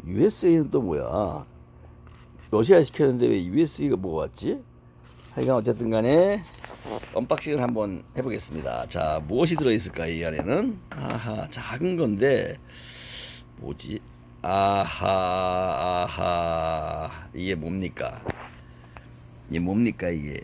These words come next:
비단벌레들이군요, 비단벌레들. 아, 이게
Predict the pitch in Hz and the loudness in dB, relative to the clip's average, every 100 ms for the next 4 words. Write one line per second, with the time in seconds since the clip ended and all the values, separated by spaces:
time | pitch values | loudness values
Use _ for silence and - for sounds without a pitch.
0 | - - 104 139 180 190 180 170 143 110 | -12 -10 -2 2 4 4 4 2 2 -2
1 | 92 78 76 85 95 85 76 65 67 60 | -4 -6 -6 -4 -2 -4 -6 -8 -12 -14
2 | - - - - - - - - - - | -18 -16 -14 -12 -12 -14 -16 -18 -16 -16
3 | - - - - - 76 80 90 92 92 | -14 -14 -12 -12 -10 -6 -6 -2 -2 0
4 | 95 101 107 110 | 0 0 0 -2